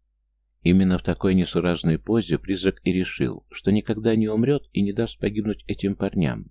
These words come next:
таким разным и в то же время столь похожим друг на друга в своей простой, самой обыкновенной доброте. Ещё Витеньке было очень жаль Плута со всеми его переживаниями и страхами,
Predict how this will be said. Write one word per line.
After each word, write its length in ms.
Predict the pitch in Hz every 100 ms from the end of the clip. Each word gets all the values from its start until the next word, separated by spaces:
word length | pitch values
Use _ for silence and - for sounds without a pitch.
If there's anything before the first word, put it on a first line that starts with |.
| _ _ _
таким 320 | - - 123
разным 360 | 156 151 117 120
и 120 | 117
в 60 |
то 160 | 101 127
же 120 | 117
время 260 | 107 113 101
столь 220 | - 101
похожим 480 | - 95 101 92 120
друг 200 | 160 -
на 120 | 69
друга 400 | 78 135 104 -
в 40 | -
своей 220 | 90 101
простой, 480 | 80 80 - 135 135
самой 320 | - 123 120
обыкновенной 640 | - 90 - 73 92 190
доброте. 600 | 82 - 76 - - 50 _ _ _ _ _ _ _ _
Ещё 320 | 78 - 110
Витеньке 400 | 110 104 101 -
было 200 | 98 92
очень 260 | 90 95 92
жаль 220 | 95 90
Плута 460 | - 92 - 71 -
со 180 | -
всеми 280 | 76 - 85
его 160 | 78 73
переживаниями 800 | 71 69 71 67 80 82 82 80
и 20 |
страхами, 680 | - - 65 - - -